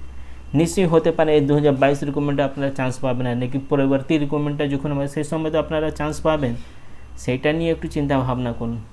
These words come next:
প্রেজেন্ট যা হচ্ছে, সেইটাকে ট্যাকেল করা হবে, ফিউচারটা কী করে আমাদেরকে, এই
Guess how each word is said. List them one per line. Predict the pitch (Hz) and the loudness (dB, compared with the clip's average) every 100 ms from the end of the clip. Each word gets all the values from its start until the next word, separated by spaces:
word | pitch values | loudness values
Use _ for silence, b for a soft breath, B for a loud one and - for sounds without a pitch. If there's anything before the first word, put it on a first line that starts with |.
| - | -4
প্রেজেন্ট | 143 131 143 160 147 | 0 2 2 0 0
যা | 147 151 | 0 0
হচ্ছে, | 156 147 | 0 -4
সেইটাকে | 151 147 139 151 165 - - - - 151 151 151 - | -4 -2 0 0 -2 -8 -14 -14 -6 -2 -2 -2 2
ট্যাকেল | 139 160 151 | 2 2 0
করা | 156 147 | 2 4
হবে, | 147 160 | 2 0
ফিউচারটা | 151 139 147 156 160 | 2 0 2 0 0
কী | 151 165 | -2 -2
করে | 160 151 | 0 0
আমাদেরকে, | 147 147 151 151 156 139 - - - - - - - - - | 0 0 0 -2 -4 -4 -10 -14 -16 -14 -12 -10 -10 -12 -6
এই | - 147 151 | 2 4 4